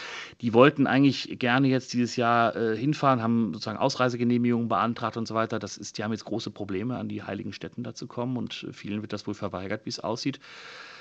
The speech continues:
Ansonsten ist sozusagen die klassische Weihnacht, äh, hier auch eine Frage des Orts, wo man ist. Also hier in Tel Aviv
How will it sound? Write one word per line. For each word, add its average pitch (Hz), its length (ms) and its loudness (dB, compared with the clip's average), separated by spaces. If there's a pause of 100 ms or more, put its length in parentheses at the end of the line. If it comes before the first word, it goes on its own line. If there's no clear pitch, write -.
(520)
Ansonsten 135 500 6
ist - 340 4 (280)
sozusagen 127 280 8
die 113 100 2
klassische 117 460 0
Weihnacht, 147 800 4
äh, 135 240 2
hier 143 320 6
auch 139 160 6
eine 139 140 2
Frage 139 340 4
des 131 160 2
Orts, - 380 0 (240)
wo - 160 -2
man 131 180 4
ist. 113 220 -2
Also 92 160 -12
hier 104 80 -4
in 104 60 -4
Tel 101 120 -6
Aviv 117 400 -6